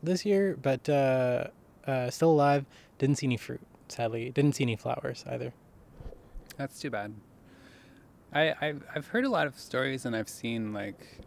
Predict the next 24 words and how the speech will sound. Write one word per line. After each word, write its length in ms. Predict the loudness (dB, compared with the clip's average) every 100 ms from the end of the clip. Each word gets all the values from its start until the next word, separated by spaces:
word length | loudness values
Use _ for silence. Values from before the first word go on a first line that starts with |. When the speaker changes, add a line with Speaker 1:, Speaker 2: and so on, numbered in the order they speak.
| -12
Speaker 2:
you 80 | -8
know, 160 | -6 -6
old 240 | -6 -6 -4
orchards 920 | -6 -6 -6 -6 -6 -10 -16 -20 -20 -12
that 260 | -6 -4 -6 -14 -20 -20 -20 -20 -12
people, 560 | -10 -4 -2 -2 -4 -10 -20 -20 -20 -20 -20 -20 -20 -20 -20 -20 -8
like, 160 | -6 -6 -14 -20 -20 -16 -6
really, 380 | -2 0 0 -4 -12 -2
really, 400 | 2 4 2 0
really, 300 | -2 -2 -2
really 440 | -4 -4 -2 -2
viciously 560 | -4 -8 -10 -10 -8 -8
trim 300 | -4 -4 -2
back 360 | -4 -6 -14 -16
the 80 | -14
tree, 320 | -8 -4 -2
and 120 | -2
then 120 | -4 -4
they, 120 | -6
like, 240 | -8 -10 -16 -20 -20 -20 -20 -20
grow 220 | -6 -4 -4
back 320 | -4 -6 -8
really 220 | -12 -10 -12
b-, 720 | -16 -20 -20 -20 -20 -18